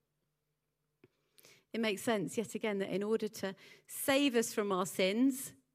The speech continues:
one must have no sin. No other person has come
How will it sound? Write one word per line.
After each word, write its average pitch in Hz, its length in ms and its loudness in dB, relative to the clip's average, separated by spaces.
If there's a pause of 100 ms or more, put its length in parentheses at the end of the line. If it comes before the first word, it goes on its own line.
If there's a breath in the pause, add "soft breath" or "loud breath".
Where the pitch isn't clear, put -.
(200)
one 214 340 2
must 220 280 -2
have 208 200 -4
no 196 160 0
sin. 170 400 -4 (1600)
No 254 380 4
other 247 160 2
person 233 380 0
has 208 160 -6
come 202 260 -8